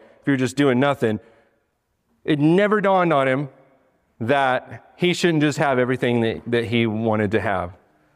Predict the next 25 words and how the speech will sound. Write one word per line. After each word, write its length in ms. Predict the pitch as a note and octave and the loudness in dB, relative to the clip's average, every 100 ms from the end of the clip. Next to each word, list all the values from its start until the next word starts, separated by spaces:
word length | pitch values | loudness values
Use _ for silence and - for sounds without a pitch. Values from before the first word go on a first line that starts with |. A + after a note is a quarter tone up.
| _ _ - | _ _ -4
That, 340 | B2+ B2 A2 | 0 0 0
that 180 | B2+ B2+ | 0 2
everything 460 | D3 D#3 E3+ E3 D#3+ | 2 2 0 2 2
that 100 | C3+ | 2
he 200 | D#3 D3+ | 2 2
thought 360 | C#3+ - D3+ D3+ | 0 0 2 2
about 240 | C3+ C3+ | 2 0
himself 420 | B2 - C3+ A2 | 0 0 0 2
was 180 | A#2+ G#2+ - | -2 -2 -2
absolutely 680 | C3+ C3+ A#2 C#3 B2+ C3 A2+ | -2 -2 -2 0 2 0 -2
true, 440 | - C#3 A2 G2+ - _ - | -2 0 2 0 -4 _ -4
contrary 560 | D#3+ D3+ C#3 D#3 C3 | 0 0 2 0 0
to 80 | B2+ | 0
the 160 | B2 C3 | 0 0
evidence 580 | B2 A2+ G#2+ G2 - - | 2 2 0 -2 -10 -6
otherwise. 540 | A#2+ A2 G2 C#2 - - _ - - | 0 2 2 0 -4 -14 _ -10 -2
And 160 | F3+ | 2
this 140 | B3+ A#3+ | 2 2
is 120 | B3 | 2
a 80 | A#3 | 0
problem 760 | - C4 C#4+ A#3+ F#3 F#3+ G#3 - - - | 0 2 2 2 2 2 -2 -10 -12 0
only 380 | B3+ D4 D4 C#4+ | 2 2 2 2
because 840 | C4 C4+ - C#4+ A#3+ G#3+ A#3 A3 - - - - | 0 -2 0 2 4 4 2 -2 -12 -20 -20 -16
this 320 | - E3+ B3 | -4 0 2
is 200 | B3 G3+ | 2 0